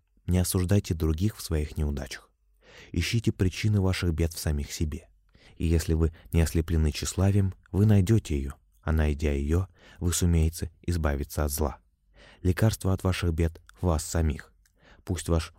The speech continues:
умственный взор никогда не покрывается покровом майи. Помните те слова, которые были талисманом моей жизни. Тот, кто делает больно другому, делает зло себе.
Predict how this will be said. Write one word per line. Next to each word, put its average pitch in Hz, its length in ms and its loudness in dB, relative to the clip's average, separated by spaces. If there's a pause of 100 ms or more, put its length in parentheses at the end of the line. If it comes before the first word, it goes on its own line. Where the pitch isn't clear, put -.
(120)
умственный 87 520 2
взор 92 280 0 (200)
никогда 87 440 2
не 92 140 4
покрывается 76 640 -2
покровом 76 420 -2
майи. 71 420 -4 (800)
Помните 95 460 2
те 90 160 0
слова, 87 340 -2
которые 82 400 -2
были 78 300 -2 (140)
талисманом 82 600 0
моей 80 240 0
жизни. 82 420 -4 (440)
Тот, - 160 0
кто - 180 2
делает 95 320 4
больно 80 300 2
другому, 80 520 0 (200)
делает 76 360 -2
зло 78 200 -2
себе. 73 340 -6